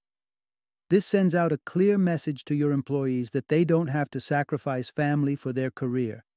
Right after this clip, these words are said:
They too can have both.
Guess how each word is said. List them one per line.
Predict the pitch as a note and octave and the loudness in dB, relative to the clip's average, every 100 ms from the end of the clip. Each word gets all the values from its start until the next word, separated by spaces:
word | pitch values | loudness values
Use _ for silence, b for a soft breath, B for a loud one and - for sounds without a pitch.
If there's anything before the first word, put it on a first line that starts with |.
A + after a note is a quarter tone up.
| _ _ _ _ _ _ - | _ _ _ _ _ _ 2
They | D#3 F3+ | 4 4
too | - F3+ C3 G#2+ _ | 2 2 2 -2 _
can | - C3 | -4 -2
have | C#3 C3+ B2 | -2 -4 -2
both. | C#3+ A2+ G#2 | 0 0 -6